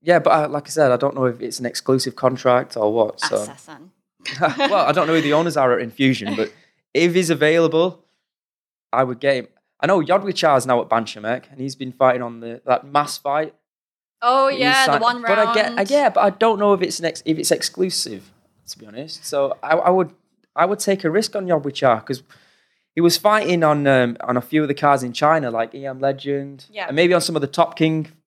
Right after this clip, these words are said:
Speaker 1: uh, fights as well before they
Speaker 2: Well, he's his
Speaker 1: became
Speaker 2: manager,
Speaker 1: defunct.
Speaker 2: you know.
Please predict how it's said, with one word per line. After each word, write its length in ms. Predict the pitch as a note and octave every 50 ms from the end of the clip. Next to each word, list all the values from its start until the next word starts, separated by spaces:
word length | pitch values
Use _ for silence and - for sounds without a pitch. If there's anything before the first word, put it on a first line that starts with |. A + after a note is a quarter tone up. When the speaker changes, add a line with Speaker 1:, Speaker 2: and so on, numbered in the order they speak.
| _ _ -
Speaker 1:
uh, 300 | C3+ C#3 C3+ C3 B2+ B2 B2 _ _ _ _ _ _ _ _
fights 240 | - C#3 - - -
as 140 | C#3+ A#2 B2
well 180 | B2+ C3+ D3+
before 360 | D3+ D3+ C#3 - - C3+ C3+ B2+
they 80 | C3
Speaker 2:
Well, 80 | - -
he's 80 | - -
his 60 | C#3+ -
Speaker 1:
became 160 | - D3 D3
Speaker 2:
manager, 300 | - - - G#3+ C#3+ C#3+
Speaker 1:
defunct. 360 | D#3 D#3+ E3 E3 D3+ A#2 E2
Speaker 2:
you 60 | G#2
know. 60 | G2+